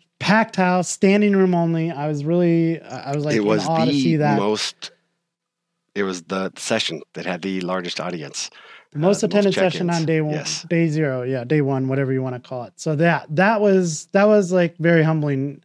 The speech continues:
Speaker 1: and, and very cool to see. Now, the talk was only forty minutes.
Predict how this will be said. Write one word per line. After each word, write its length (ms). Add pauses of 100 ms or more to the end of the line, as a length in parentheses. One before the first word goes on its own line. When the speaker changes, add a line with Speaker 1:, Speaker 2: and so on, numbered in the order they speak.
Speaker 1:
and, 420
and 160
very 180
cool 220
to 140
see. 360 (520)
Now, 260
the 200
talk 420
was 120
only 200
forty 320
minutes. 420